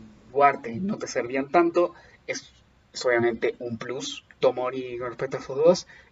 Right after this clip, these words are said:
y como ya comentamos anteriormente, puede ser un plus sobre todo en, considerando que Kjaer se lesiona un montón, que el propio Leo Duarte se lesiona un montón,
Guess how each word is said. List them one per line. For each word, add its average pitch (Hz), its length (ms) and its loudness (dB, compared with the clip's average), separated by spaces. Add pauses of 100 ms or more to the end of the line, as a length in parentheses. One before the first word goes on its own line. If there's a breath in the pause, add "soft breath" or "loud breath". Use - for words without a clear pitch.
y 147 80 -8
como 147 240 -6
ya 165 140 4
comentamos 170 420 2
anteriormente, 160 800 0
puede 156 260 2
ser 151 200 -4
un 143 120 -12
plus 139 240 -10
sobre 127 240 0
todo 127 420 -4 (480 soft breath)
en, 117 680 -6 (320)
considerando 120 560 -6
que 113 180 -8
Kjaer 113 540 -2
se - 200 -14
lesiona - 680 -8
un 220 200 -16
montón, 190 600 4 (260)
que - 100 -16
el 113 100 -12
propio 113 240 -4
Leo 107 180 -4
Duarte 117 300 -4
se 110 120 -14
lesiona 113 280 -8
un 113 60 -8
montón, 165 400 0